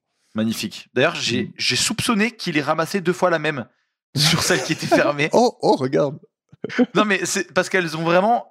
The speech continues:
Speaker 1: tu sais, elles ont vraiment calciné pareil.
Speaker 2: Ah bah ouais, ils l'ont pas fait en double, hein. Ils ont, ils ont repris la même, c'est sûr.
Speaker 1: Ouais, il y a moyen, ouais, c'est possible.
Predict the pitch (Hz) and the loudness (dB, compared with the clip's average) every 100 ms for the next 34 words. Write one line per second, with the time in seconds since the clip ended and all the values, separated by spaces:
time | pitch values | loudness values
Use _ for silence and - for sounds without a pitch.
0 | _ - 214 185 175 160 202 175 - 185 | _ -2 0 2 2 2 0 -2 -2 -2
1 | 165 185 202 - 185 165 139 113 - _ | 0 0 -2 0 0 0 -4 -6 -10 _
2 | _ _ _ 123 120 113 120 113 110 110 | _ _ _ 0 2 4 4 2 0 -2
3 | 117 113 113 117 139 117 113 104 104 104 | -2 -2 0 2 2 0 -2 -6 -8 -8
4 | 98 95 107 101 98 101 113 110 104 110 | -8 -4 -4 -4 -4 -4 -2 -4 -6 -12
5 | - 113 117 _ _ _ 120 117 117 120 | -12 -14 -16 _ _ _ 0 2 2 0
6 | 101 104 95 87 90 - - - - - | 0 -4 -4 -8 -12 -10 -4 -2 -4 -8